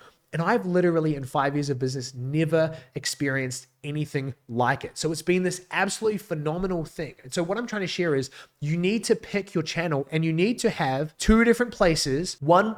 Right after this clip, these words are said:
that's more shallow and one that's deep, one that's short form and one that's long form. So you might have Instagram, and you might be doing Instagram Reels and Instagram Stories and Instagram newsfeed posts, but you want to pair that with something like YouTube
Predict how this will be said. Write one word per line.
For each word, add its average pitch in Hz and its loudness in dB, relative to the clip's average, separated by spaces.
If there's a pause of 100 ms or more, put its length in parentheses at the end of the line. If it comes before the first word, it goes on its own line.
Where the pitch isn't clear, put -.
that's 170 2
more 190 2
shallow 147 0
and 156 2
one 170 2
that's 175 -6
deep, 147 -2
one 165 -4
that's 214 -8
short - 0
form 151 -2
and 156 -2
one 165 -4
that's - -10
long 160 0 (280)
form. 120 0
So 139 -4
you 202 2
might 254 0
have 160 -2
Instagram, 156 -2 (120)
and 160 0
you 196 6
might 202 4
be 196 0
doing 170 2
Instagram 151 -2
Reels 156 4
and 143 -6
Instagram 143 -4
Stories 147 0
and 135 -6
Instagram 131 -4
newsfeed 147 0
posts, - -10 (260)
but 165 -4
you 175 0
want 190 0
to 226 -2
pair 233 2
that 135 -2
with 165 -2
something 180 -2
like 151 -4
YouTube 165 -2